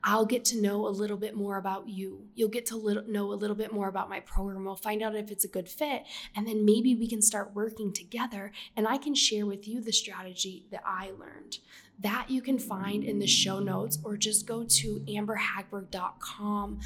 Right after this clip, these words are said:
slash stress free lifestyle. Would love to chat with you more about it. Anyways, back to the story of self-love.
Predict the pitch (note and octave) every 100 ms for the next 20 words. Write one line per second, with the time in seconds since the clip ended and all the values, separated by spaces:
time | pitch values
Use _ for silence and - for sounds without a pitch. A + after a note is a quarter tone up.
0 | - - - F#3 F3 - - - - -
1 | - G#3 G3+ - - G3+ G3 F#3+ F3 F3
2 | - - - - - - - G3+ G3+ F#3+
3 | G3 G3 - - - - G2 F#2+ F#2 F#2+
4 | F#2 - - - _ _ _ _ _ _
5 | - - - - - - - - - -
6 | - - - - C#4 G#3+ G#3+ G3+ A#3+ A#3+
7 | - C4+ B3 - G3+ G3 F#3+ F3+ - E3+
8 | E3+ - - -